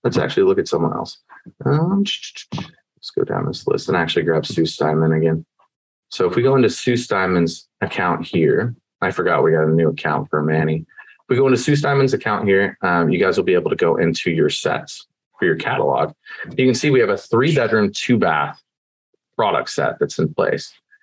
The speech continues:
Now you can actually go in and create your own product set, and you can select different parameters.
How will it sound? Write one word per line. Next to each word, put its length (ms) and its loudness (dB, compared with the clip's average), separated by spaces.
Now 80 0
you 140 2
can 120 -2
actually 280 -2
go 160 2
in 60 2
and 120 0
create 300 2
your 220 2
own 240 2
product 340 0
set, 360 -2
and 120 -2
you 80 0
can 140 -2
select 380 -2
different 360 -2
parameters. 520 -2